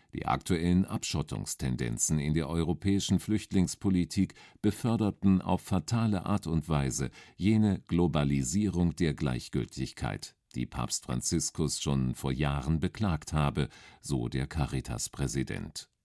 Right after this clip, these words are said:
Die katholische Deutsche Bischofskonferenz hat im Streit über die Öffnung der Eucharistie für evangelische Ehepartner eine Kompromisslösung präsentiert.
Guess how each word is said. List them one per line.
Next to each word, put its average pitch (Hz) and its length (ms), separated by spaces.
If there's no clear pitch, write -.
Die 80 300
katholische 101 680
Deutsche 69 400
Bischofskonferenz 76 1160
hat 90 180
im 80 180
Streit 78 520
über 87 200
die 78 240
Öffnung 107 520
der 80 340
Eucharistie 76 1120
für - 380
evangelische 73 800
Ehepartner 80 760
eine 110 240
Kompromisslösung 76 1080
präsentiert. - 840